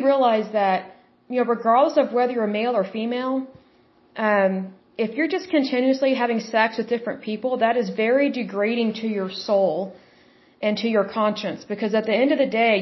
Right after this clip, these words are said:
you have to live with yourself and what you did, whether you got paid for it or not. And, and that just breaks my heart,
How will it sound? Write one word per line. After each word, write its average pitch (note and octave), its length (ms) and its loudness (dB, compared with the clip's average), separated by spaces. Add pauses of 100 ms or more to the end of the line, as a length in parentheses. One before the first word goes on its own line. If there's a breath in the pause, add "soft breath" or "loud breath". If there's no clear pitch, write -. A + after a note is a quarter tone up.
you A#3+ 60 -4
have C4+ 240 -2
to A#3+ 60 -4
live G#3 260 -2
with A3 140 -2
yourself G3 340 -2
and G3 140 0
what G3 140 2
you F#3+ 120 -4
did, F3 400 0
whether G#3+ 200 4
you A#3 140 -4
got G#3+ 220 2
paid G#3+ 300 -4
for G3+ 200 0
it F#3+ 60 -4
or F3+ 80 -8
not. F3 340 -12 (2250 soft breath)
And, G#3+ 280 2
and G#3+ 160 2
that A#3+ 180 4
just C4 220 -2
breaks B3 300 0
my A3 160 0
heart, G3+ 480 0